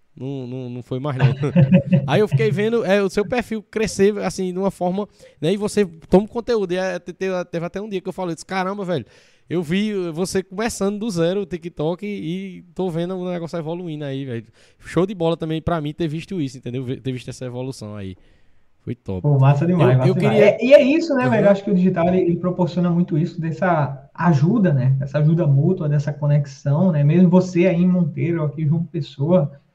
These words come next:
Speaker 2: né? Eu também tenho conexões. É, hoje mesmo eu tava reunido com, com um profissional, cara, de, de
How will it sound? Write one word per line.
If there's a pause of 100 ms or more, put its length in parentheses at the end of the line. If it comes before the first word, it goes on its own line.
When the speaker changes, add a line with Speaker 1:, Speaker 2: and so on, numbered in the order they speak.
(220)
Speaker 2:
né?
Eu
também
tenho
conexões. (460)
É,
hoje
mesmo
eu
tava
reunido
com, (840)
com
um
profissional,
cara,
de,
de